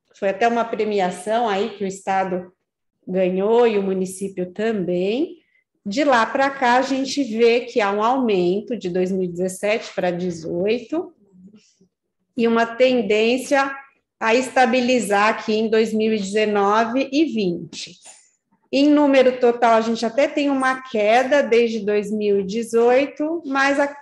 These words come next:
também houve queda do número de nascidos vivos. Então, o coeficiente acabou aumentando. A ideia é que isso aqui, que a gente, né, consiga trabalhar pra esse coeficiente cair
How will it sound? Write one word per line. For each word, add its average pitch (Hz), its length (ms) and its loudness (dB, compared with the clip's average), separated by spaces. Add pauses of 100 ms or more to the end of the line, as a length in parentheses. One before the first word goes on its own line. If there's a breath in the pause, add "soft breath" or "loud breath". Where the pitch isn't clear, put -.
(160)
também 262 360 2
houve 269 340 0
queda 240 480 2
do 240 200 -4
número 320 500 0
de 285 120 0
nascidos 277 680 -2
vivos. 214 580 -2 (340)
Então, 254 320 2
o 269 40 0
coeficiente 254 840 0
acabou 220 480 -4
aumentando. 220 840 -4 (500 soft breath)
A 202 120 0
ideia 240 680 4
é 247 60 2
que 254 160 -2
isso 269 220 -2
aqui, 269 540 -4
que 262 100 -4
a 208 80 0
gente, 220 600 -6
né, 220 300 -2
consiga 233 600 -4
trabalhar 208 880 0
pra 196 180 -2
esse 202 320 -6
coeficiente 202 920 -4
cair 196 500 -2